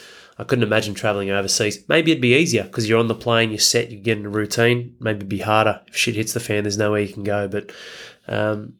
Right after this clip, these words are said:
nonetheless, it was a pretty crazy week last week, which means your excellence will change day to day. You always do the best that you can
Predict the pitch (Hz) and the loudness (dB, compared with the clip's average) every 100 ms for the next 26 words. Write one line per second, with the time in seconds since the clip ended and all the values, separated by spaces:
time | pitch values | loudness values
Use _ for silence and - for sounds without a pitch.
0 | - 131 127 110 113 110 - - - - | 0 2 4 4 4 2 -4 -10 -20 -14
1 | - 110 113 117 120 113 113 120 107 104 | -4 0 2 2 2 2 4 2 4 0
2 | 104 107 113 104 - 110 101 - - - | 0 2 0 0 0 -2 -2 -8 -20 -20
3 | - - - _ _ _ _ - 127 135 | -20 -20 -20 _ _ _ _ -4 -2 2
4 | 131 127 127 139 147 156 135 120 117 - | 2 4 4 4 2 2 2 0 -2 0
5 | 107 104 98 - 104 104 107 101 101 95 | 0 0 -2 -2 0 0 0 2 2 0
6 | 110 131 135 147 135 120 123 120 107 117 | -2 0 4 4 2 0 0 2 2 2
7 | - - - 117 113 104 101 101 | 0 -4 -6 -2 0 0 -2 -10